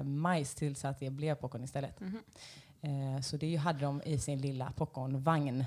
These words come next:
Speaker 2: Mm.
Speaker 1: eh, vilket ju blev väldigt konstigt då.
Speaker 2: Mm.
Speaker 1: Och sedan skulle du och jag gå och ta oss en varm choklad med riktigt små marshmallows i.
Speaker 2: Ja.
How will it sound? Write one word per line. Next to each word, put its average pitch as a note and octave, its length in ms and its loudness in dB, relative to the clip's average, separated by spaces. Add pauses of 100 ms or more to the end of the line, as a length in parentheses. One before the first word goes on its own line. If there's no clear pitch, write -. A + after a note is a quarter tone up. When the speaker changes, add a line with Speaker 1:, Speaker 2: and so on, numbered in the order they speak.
(160)
Speaker 2:
Mm. G3+ 200 -6 (320)
Speaker 1:
eh, C#3+ 140 4
vilket C3+ 180 -2
ju C3+ 80 4
blev B2 160 0
väldigt C3 220 -2
konstigt D3 320 2
då. - 120 -4 (140)
Speaker 2:
Mm. A3 220 -8 (340)
Speaker 1:
Och G3 120 2
sedan F3+ 240 8
skulle E3 220 2
du D3+ 180 6
och C#3+ 100 8
jag C3 380 6
gå C3+ 200 2
och B2+ 160 0
ta C3+ 200 2
oss C3+ 260 0
en C#3+ 300 -2 (120)
varm C#3 280 4
choklad C#3+ 440 0
med C#3 480 -2
riktigt F3 640 -4
små C3+ 420 2
marshmallows C#3+ 840 -2
i. C#3+ 180 -10 (180)
Speaker 2:
Ja. - 80 -10